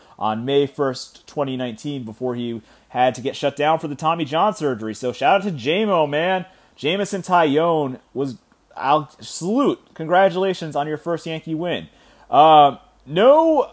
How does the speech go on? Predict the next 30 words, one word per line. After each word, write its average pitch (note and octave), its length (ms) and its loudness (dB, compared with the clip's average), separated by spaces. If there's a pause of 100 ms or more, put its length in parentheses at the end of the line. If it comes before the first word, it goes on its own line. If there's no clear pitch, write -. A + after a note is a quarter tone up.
(320)
home B3 320 2
runs C4 280 2
in F#3+ 80 -6
this D3 160 -4
game G#2 340 -4
for C3+ 160 -10
this B2+ 180 -8
team, A2 300 -6
and D#3+ 140 0
I C4 140 6
love D#3+ 580 4
that, A#2 340 0
man. C#3 380 -4 (300)
I, B3 240 6
uh, F3 240 4
I C#4+ 240 2
kinda C#4 500 -4
like C#4 440 -2
it C#3+ 220 -2
when E3 160 -8
they D#3 140 0
don't C#3+ 280 -4
hit C3 200 -6
home B2+ 280 -6
runs F#2+ 380 -8
and B2+ 180 -12
they B2+ 100 -2
win B2 240 -6
the A#2 80 -10
game. G2+ 400 -8